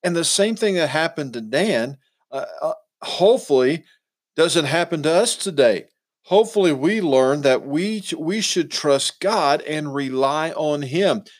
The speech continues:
And don't let the spirituality of what happened in Dan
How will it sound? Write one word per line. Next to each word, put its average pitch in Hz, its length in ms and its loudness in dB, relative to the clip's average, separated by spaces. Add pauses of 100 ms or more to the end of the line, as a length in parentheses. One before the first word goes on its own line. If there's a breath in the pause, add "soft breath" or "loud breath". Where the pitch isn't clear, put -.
(140 soft breath)
And 143 240 -2
don't 185 320 2
let 180 260 4 (280)
the 135 80 -4
spirituality 160 1300 0
of 131 260 -2
what 135 220 4
happened 139 400 -2
in 110 160 -6
Dan 135 400 0